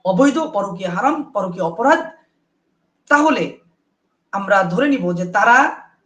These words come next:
আহ, আবু তোহা আদনানকে যে ক্রিটিসাইজ করতেছে বা ইয়া করতেছে, এটা ব-, মানে এটা তাদের নৈতিক,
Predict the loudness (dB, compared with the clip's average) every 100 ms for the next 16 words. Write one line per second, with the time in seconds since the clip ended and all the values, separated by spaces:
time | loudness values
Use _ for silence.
0 | _ _ -2 -2 -2 -4 -2 -2 -2 -6
1 | -8 -10 -10 -10 -12 -10 -10 -12 -14 -12
2 | -10 -6 -8 -8 _ _ _ _ -4 2
3 | 4 2 0 -14 _ _ _ _ _ _
4 | _ 0 0 0 -6 -8 -4 -6 -6 -6
5 | -6 -10 -8 -6 -4 -2 4 4 2 -2
6 | -2 -2 -8 -8 -12 -12